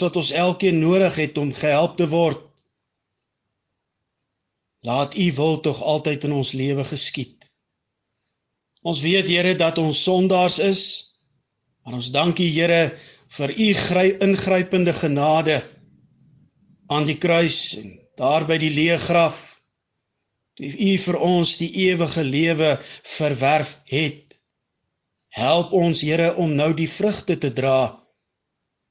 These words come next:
van daardie verwerwing wat U gedoen het, daardie verlossing, daardie daad van liefde en genade.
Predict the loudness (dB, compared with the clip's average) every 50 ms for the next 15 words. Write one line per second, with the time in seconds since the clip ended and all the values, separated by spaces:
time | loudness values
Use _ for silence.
0 | _ -8 -4 -2 0 0 0 2 2 4 4 2 2 0 -2 -2 -2 -2 -4 -8
1 | -18 _ _ _ _ _ _ _ _ _ _ _ -14 -6 -4 -2 -2 0 0 2
2 | 2 2 2 0 0 0 0 0 0 0 -2 -2 -2 -6 -8 -6 -6 -6 -6 -4
3 | -2 -2 -2 -2 -2 -4 -4 -2 0 2 0 0 0 0 -2 -2 -2 -4 -10 -20
4 | -20 _ -8 -4 -4 -2 0 2 2 2 2 2 0 0 0 0 -2 -4 -6 -16
5 | -20 -18 -8 -4 0 0 2 0 0 0 -2 -2 0 0 2 2 2 0 -2 -2
6 | -2 -2 0 0 0 0 -2 -2 -2 -2 -2 -2 0 0 0 -2 -2 -4 -4 -2
7 | 0 2 2 2 2 2 0 -2 -4 -4